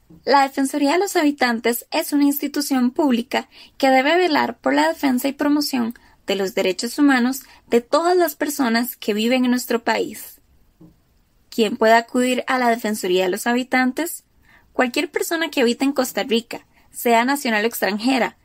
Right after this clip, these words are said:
mayor o menor de edad, a título personal o en representación de cualquier comunidad o grupo cuando considere que sus derechos no son respetados por parte de alguna institución pública. Además,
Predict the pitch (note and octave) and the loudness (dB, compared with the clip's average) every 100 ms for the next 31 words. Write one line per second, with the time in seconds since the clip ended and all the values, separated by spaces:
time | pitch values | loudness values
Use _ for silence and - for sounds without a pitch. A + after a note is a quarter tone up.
0 | _ - - A3 G#3+ A#3+ D4 - B3 A3+ | _ -12 -4 -2 2 2 2 0 0 2
1 | G3+ F3+ F#3+ B3 G#3 - _ - - - | 0 0 0 2 0 -4 _ -20 -20 -8
2 | - A#3 A3 B3+ C#4 C#4+ D4 D4 C#4+ C#4+ | -6 -4 -2 2 2 2 -2 0 2 2
3 | C4 D4 - C#4+ C#4 C#4+ B3 C4 B3+ A3+ | 0 -2 2 2 2 0 -2 -2 0 0
4 | A#3 D4+ E4 G#4+ - - - B3 A#3 - | -2 -4 -6 -8 -18 -10 -8 -2 -2 0
5 | C#4 - C#4 B3+ G#3+ B3 C#4 C#4+ - A3+ | -4 0 2 2 2 2 0 -2 -2 0
6 | A3+ B3+ A3+ A3+ - G#3 F3+ - G3 - | 2 0 2 0 2 -2 -2 -2 -4 -2
7 | A3+ G#3 E3+ - G#3+ - D4+ D4 C4 A3+ | 0 0 -2 -6 -8 -6 -6 -2 2 2
8 | G#3 B3 C4 - - - - A#3 D#4 - | 0 -6 -8 -10 -20 -4 2 4 4 0
9 | D#4+ C#4 D4 - G#3+ - G#3+ B3+ - G#3+ | -2 -2 -2 -4 -2 0 0 -2 -6 -6
10 | A#3 A3+ A3 A#3+ A3 A#3 A3+ G3+ G3 G3 | -2 -2 -2 -2 -4 -2 -2 -2 -2 -2
11 | F3+ A3 G#3+ - F#3 F#3 D#3+ - C4+ A#3+ | -2 -2 -6 -8 -10 -10 -8 -2 0 0
12 | - - - _ _ _ - - _ - | -4 -12 -20 _ _ _ -20 -20 _ -2
13 | G#3 F#3 F3 G3+ A#3 | 0 0 -2 -2 -6